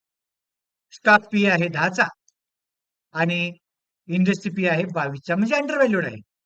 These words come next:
असा आपण विचार केला तर असे स्टॉक पकडायचे आहेत. ह्या स्टॉकना तुम्ही सर्वांना ॲनालिसिस करून घ्यायचं आणि याच्यातून ॲनालिसिस करून तुम्हाला असं वाटतंय खूप चांगल्या पद्धतीला चाललाय,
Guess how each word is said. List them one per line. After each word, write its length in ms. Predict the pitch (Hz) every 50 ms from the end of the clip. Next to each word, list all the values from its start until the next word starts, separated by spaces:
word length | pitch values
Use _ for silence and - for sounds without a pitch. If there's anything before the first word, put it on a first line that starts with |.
| _ _ _ -
असा 180 | 196 208 - 254
आपण 200 | 220 254 262 269
विचार 260 | 247 208 226 254 214 170 170
केला 160 | 143 131 120 - - - - - _ -
तर 100 | 277 240
असे 320 | 214 208 165 - 294 285
स्टॉक 380 | 269 - - 233 226 233 - 226
पकडायचे 380 | 220 - 214 214 208 208 208
आहेत. 140 | 196 202 202 - - - - _
ह्या 180 | - 190 226
स्टॉकना 540 | 220 - - 220 214 214 208 214 202 196 190 208 - - -
तुम्ही 240 | 190 190 208 196 190 202 185 - _ _ _ _ _ -
सर्वांना 540 | - - 214 226 233 240 262 269 262 220 220 220 214
ॲनालिसिस 500 | 160 160 175 202 208 190 180 208 208 - -
करून 180 | 208 196 190
घ्यायचं 300 | 180 160 131 - - - - _ _ _ _ _ _ _ _ _
आणि 180 | 160 165 175 180
याच्यातून 380 | 175 170 170 196 196 190 208 226
ॲनालिसिस 580 | 170 165 175 196 208 208 202 - 220 208 - -
करून 220 | 196 175 165 143 123 - _ _ _ _ _ _
तुम्हाला 460 | - 202 185 170 190 226 247 269 247 226
असं 220 | 214 - 262 247
वाटतंय 400 | 233 214 175 185 - 247 202 147 - - _ _ _ _ _ _ _ _ _ _ _ _ _ _ _ _ _ _ _ _ _ -
खूप 140 | 254 220 - -
चांगल्या 280 | 247 214 214 220 220
पद्धतीला 460 | 220 - 214 202 220 214 - 214 214 214 214
चाललाय, 300 | 226 196 185 185 190 170